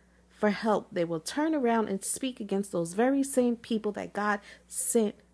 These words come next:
for them to guide. They will drop them.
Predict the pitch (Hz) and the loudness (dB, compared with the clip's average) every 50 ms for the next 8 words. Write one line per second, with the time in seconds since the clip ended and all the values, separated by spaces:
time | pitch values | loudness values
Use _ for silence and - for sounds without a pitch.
0 | _ _ _ _ _ - - 202 185 214 196 196 196 202 _ _ _ - 196 175 | _ _ _ _ _ -4 -4 2 2 2 2 2 0 -4 _ _ _ -2 0 2
1 | 180 170 - - - - _ _ - _ _ _ _ _ - 185 202 214 220 233 | 2 2 2 0 -6 -10 _ _ -20 _ _ _ _ _ -2 4 4 6 6 6
2 | 240 214 - 190 180 160 - - - - - | 4 4 4 4 4 4 4 0 -6 -6 -6